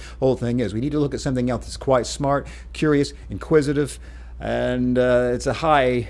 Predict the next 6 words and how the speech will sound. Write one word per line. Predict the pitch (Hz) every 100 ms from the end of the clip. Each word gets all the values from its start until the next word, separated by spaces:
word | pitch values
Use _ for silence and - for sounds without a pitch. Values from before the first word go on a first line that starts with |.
| -
<laughs> | -
comparison, | - 165 165 139 135 123 117 - - -
uh, | 107 104
analogy | 127 131 117 110
to | 135
us. | 208 92 -